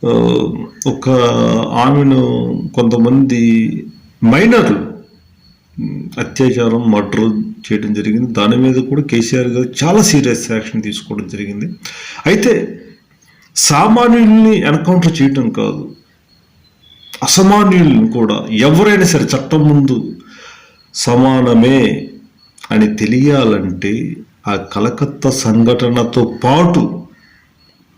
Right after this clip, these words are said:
ఆయిషా మీరా లాంటి, మరి వాళ్ళ ఆయిషా మీరా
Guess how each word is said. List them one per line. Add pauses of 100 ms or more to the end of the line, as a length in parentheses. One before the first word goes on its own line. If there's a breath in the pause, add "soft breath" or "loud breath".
(920)
ఆయిషా
మీరా
లాంటి, (720 loud breath)
మరి (260)
వాళ్ళ (180)
ఆయిషా
మీరా